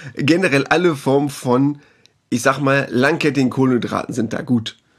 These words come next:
Da dürfen auch gerne mal ein paar Kohlenhydrate geschaufelt werden, wenn es jetzt nicht der letzte Quatsch ist, nur mit Pizza und Pasta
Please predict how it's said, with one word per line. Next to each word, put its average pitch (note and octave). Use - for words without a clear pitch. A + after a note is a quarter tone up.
Da B2
dürfen D#3+
auch A#2+
gerne D3
mal C3
ein A#2+
paar -
Kohlenhydrate B2+
geschaufelt C3
werden, B2
wenn C3
es B2+
jetzt C3+
nicht C#3
der A#2
letzte A#2
Quatsch C#3
ist, C#3
nur B2
mit A#2+
Pizza A#2
und G2+
Pasta C#3+